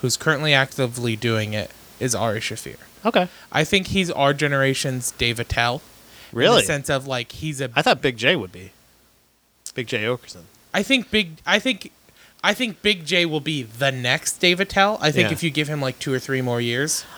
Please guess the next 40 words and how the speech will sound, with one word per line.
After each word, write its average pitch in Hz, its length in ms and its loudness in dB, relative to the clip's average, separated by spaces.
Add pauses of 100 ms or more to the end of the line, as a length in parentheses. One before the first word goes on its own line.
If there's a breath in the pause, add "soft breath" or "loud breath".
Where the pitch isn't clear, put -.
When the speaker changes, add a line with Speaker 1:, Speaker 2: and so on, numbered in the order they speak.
Speaker 2:
I 185 100 4
think, 240 280 -6
to 202 100 0
me, 226 240 2
Speaker 1:
But 185 120 4
Speaker 2:
I 175 60 6
Speaker 1:
I - 40 8
Speaker 2:
think 185 100 2
Speaker 1:
think 220 180 0
he's - 80 -12
Speaker 2:
Ari 175 220 6
Speaker 1:
just 175 120 2 (100)
Speaker 2:
Shaffir 156 140 4
is 139 160 2
really 139 200 4
smart, 127 540 2 (100)
but 139 120 6
I 139 80 8
don't, 151 220 4
I 139 100 4
think, 151 380 -2
I 143 100 6
think 139 320 -2
Big 123 180 0
J 120 240 4
has, 117 300 0
like, 104 140 -4 (160)
funny, 120 540 2
he 151 260 4
is 107 180 2 (220)
just 123 280 4
funny 120 260 2
in 101 100 -4
the 95 60 -8
bones. 90 340 -8
He 135 160 4
is 104 140 0
funny 117 260 0
Speaker 1:
Yeah, 208 160 6
he, 208 240 0